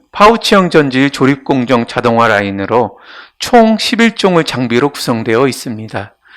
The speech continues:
저희 하나기술은 이미 이천사 년부터 패키징 장비를 제작하기 시작했고,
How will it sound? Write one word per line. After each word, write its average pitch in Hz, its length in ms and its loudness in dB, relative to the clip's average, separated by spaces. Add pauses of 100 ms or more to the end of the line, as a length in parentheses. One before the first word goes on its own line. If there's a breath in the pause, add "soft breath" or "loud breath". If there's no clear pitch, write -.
(520 loud breath)
저희 202 260 6
하나기술은 190 720 4
이미 139 540 -4
이천사 131 540 -2
년부터 127 760 -4 (260 loud breath)
패키징 202 480 0
장비를 139 380 2
제작하기 120 580 -2
시작했고, 113 880 -4